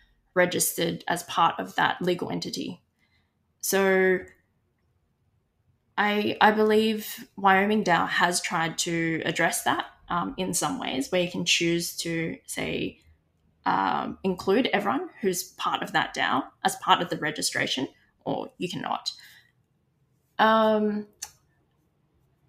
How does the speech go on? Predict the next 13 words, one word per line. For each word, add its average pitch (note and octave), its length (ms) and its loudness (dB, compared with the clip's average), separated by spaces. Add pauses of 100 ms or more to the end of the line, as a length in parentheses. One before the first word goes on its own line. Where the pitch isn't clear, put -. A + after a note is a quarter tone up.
(380)
also, B3+ 720 2
around G3+ 400 2
daos, - 640 -2 (2000)
it's - 520 2 (760)
because C#4+ 540 2
you C4 200 0
have G3+ 560 0 (500)
members G3 760 0 (120)
that - 460 0 (100)
are G3 300 2
in F#3 280 0
multiple F3 460 2
jurisdictions, - 920 -4